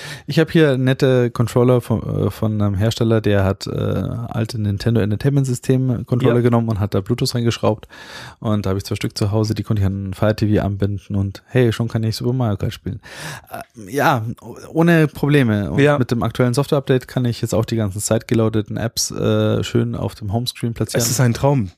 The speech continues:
Speaker 2: Das, das neue Fire O S fünf null, das ist
Speaker 1: Ja,
Speaker 2: ja super.
Speaker 1: alles, alles Knorke.
Speaker 2: Mhm.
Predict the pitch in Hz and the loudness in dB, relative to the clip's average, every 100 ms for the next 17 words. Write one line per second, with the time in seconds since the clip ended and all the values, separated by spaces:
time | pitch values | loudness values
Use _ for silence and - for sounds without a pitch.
0 | _ 123 - - 110 117 120 113 - 123 | _ -4 -2 -2 0 0 2 0 0 2
1 | 120 120 113 - 117 104 131 139 117 104 | 2 2 -2 -4 -6 -2 0 0 0 0
2 | 135 139 139 170 123 139 151 - - 156 | 0 0 0 -2 2 2 2 -2 -4 -6
3 | - 180 - - 180 165 | -4 -6 -6 -2 2 4